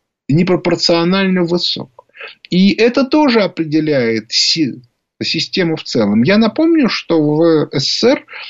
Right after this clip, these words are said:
очень активно тянули отстающие республики, что, кстати, позволяло заниматься демагогией в стиле того, что, э, Россия всех кормит. Но были и, и другие иллюзии, например, что Украина всех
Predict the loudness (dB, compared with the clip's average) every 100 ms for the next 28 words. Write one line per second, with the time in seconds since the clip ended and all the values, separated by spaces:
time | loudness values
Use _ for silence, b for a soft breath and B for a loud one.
0 | B -2 0 2 0 0 0 2 2 0
1 | 0 2 2 2 4 2 0 -8 -10 -4
2 | -2 2 0 0 -2 -2 0 0 4 2
3 | 2 0 -2 -4 -6 -6 -4 -4 -2 -4
4 | -6 B B -6 -2 2 4 4 2 2
5 | 0 -4 -10 -10 -6 0 4 4 4 0
6 | -2 2 2 2 2 4 2 2 -2 -2
7 | -2 0 0 0 0 0 -4 -2 2 2
8 | 0 B _ -2 0 0 _ 0 2 2
9 | 0 0 0 0 -4 -4 -4 -6 -12 _
10 | -18 -18 _ -18 -6 0 2 2 -2 -6
11 | B B _ 2 4 4 2 0 -6 -4
12 | 0 0 2 2 2 4 4 6 4 4
13 | 2 2 2 2 2 0 -2 -2 2 2
14 | 4 4 2 0 -4 -4 -8 -12